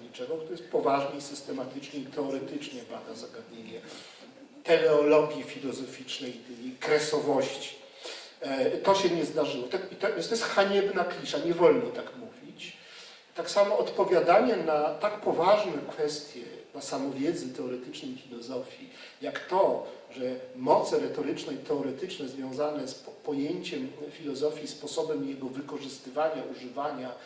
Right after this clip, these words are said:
e, w dyskursach filozoficznych, że one się wyczerpują, że zostały zużyte w taki czy inny sposób, ta semantyka, e, e,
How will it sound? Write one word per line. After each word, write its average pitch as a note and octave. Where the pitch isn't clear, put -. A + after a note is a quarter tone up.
e, B2+
w -
dyskursach C#3
filozoficznych, B2+
że C3
one D3+
się C#3
wyczerpują, C#3+
że -
zostały C3+
zużyte A#2+
w -
taki B2+
czy C3+
inny C3+
sposób, -
ta -
semantyka, C3+
e, -
e, C3+